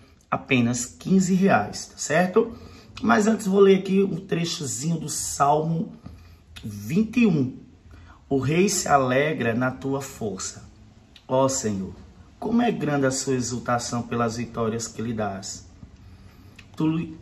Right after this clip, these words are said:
tu lhe, lhes concedeste o desejo do seu coração e não lhe rejeitaste o pedido. Gente, Jesus se alegra diante, né,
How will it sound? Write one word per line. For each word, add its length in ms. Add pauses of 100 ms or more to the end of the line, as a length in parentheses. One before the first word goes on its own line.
(120)
tu 240
lhe, 280 (200)
lhes 300
concedeste 880
o 40
desejo 460
do 120
seu 240
coração 840 (320)
e 100
não 240
lhe 60
rejeitaste 840
o 60
pedido. 500 (920)
Gente, 380
Jesus 420
se 140
alegra 640 (360)
diante, 520
né, 380